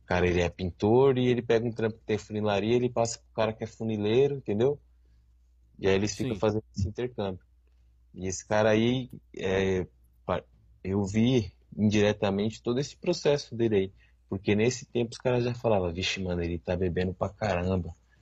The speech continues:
Speaker 1: Ele tá na mó loucura e tal." Mas eu não sei se o pessoal já sabia que ele dava umas latadas, né? Aí, esse cara, ele, literalmente, hoje ele tá aí. Eu conheço um outro que fumava maconha com a gente,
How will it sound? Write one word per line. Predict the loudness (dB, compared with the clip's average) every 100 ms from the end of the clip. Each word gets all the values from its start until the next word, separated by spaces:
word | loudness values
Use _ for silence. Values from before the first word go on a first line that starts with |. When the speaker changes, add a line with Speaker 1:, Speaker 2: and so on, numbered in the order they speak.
| _ _ -4
Speaker 1:
Ele | -4
tá | 0 2
na | 2
mó | 4 4
loucura | 4 2 -2 0 2 0
e |
tal." | -2 -2 -2 -4 -8
Mas | -6 -4
eu |
não | -4
sei | -4 -6
se | -2
o |
pessoal | -4 2 2
já | 2
sabia | 0 -4 -2 -4
que | -2 -2
ele | 0
dava | 0 0
umas | -4 -4
latadas, | -6 -2 -2 -2 -4
né? | -8 -12 _ _ _ _ _ _ _ -20 _ _ _ -10 -4
Aí, | 0 0 2 2 2 2 -2 -6
esse | -10 -10 -4
cara, | 0 2
ele, | 2
literalmente, | 0 0 0 2 0 -2 -4 -2
hoje | 0 0
ele | -2
tá | -2 -4
aí. | -2 -6 -6 -14 _ _ _ _
Eu | -6 -2
conheço | 2 4 2 0
um | 0
outro | 0 0
que | -10
fumava | -10 0 2 2
maconha | -2 -4 -4 -4
com | -2
a | -2
gente, | -2 -4 -6